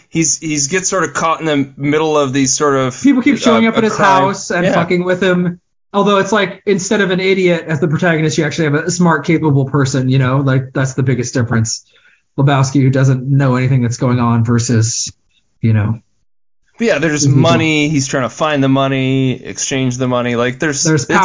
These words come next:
Speaker 2: power,
Speaker 1: a lot
Speaker 2: right.
Speaker 1: of the
Speaker 2: Blackmail
Speaker 1: Yeah.
Speaker 2: and pictures
Speaker 1: Right.
Speaker 2: and all these parties involved. And he just wants to,
Speaker 1: Kidnapping.
Speaker 2: and he just wants to sit at his house
Speaker 1: He wants
Speaker 2: drinking
Speaker 1: his
Speaker 2: whiskey.
Speaker 1: rug.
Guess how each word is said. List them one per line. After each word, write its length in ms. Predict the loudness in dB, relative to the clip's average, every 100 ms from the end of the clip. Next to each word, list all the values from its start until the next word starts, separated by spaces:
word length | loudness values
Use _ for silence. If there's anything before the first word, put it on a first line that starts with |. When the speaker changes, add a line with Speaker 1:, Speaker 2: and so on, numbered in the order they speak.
| 4
Speaker 2:
power, 120 | 4
Speaker 1:
a 40 | 4
lot 140 | 4
Speaker 2:
right. 140 | 2
Speaker 1:
of 140 | 0 -4
the 60 | -18 _ 0
Speaker 2:
Blackmail 840 | 2 2 2 2 2 2 2 2
Speaker 1:
Yeah. 60 |
Speaker 2:
and 100 | 0
pictures 800 | 0 -4 -2 0 2 4 2 0
Speaker 1:
Right. 200 | 0 2
Speaker 2:
and 260 | 4 2 -2 -12 _ _ _ _ -4
all 140 | 0
these 140 | 0 0
parties 340 | 2 2 4
involved. 720 | 2 4 2 2 0 -4 -10 _ _ _ -6
And 160 | 0 2
he 60 | 4
just 200 | 4 2
wants 160 | 4
to, 40 | 2
Speaker 1:
Kidnapping. 120 | 4
Speaker 2:
and 80 | 4
he 60 |
just 120 | 4 4
wants 140 | 2
to 60 | 2
sit 180 | 2
at 80 | 2
his 120 | 0 0
house 480 | 0 0 -4 -12 _ _ _ _ _
Speaker 1:
He 40 | -2
wants 280 | 0 2
Speaker 2:
drinking 180 | 0 2
Speaker 1:
his 80 | 0
Speaker 2:
whiskey. 140 | 2
Speaker 1:
rug. 420 | 0 2 0 -4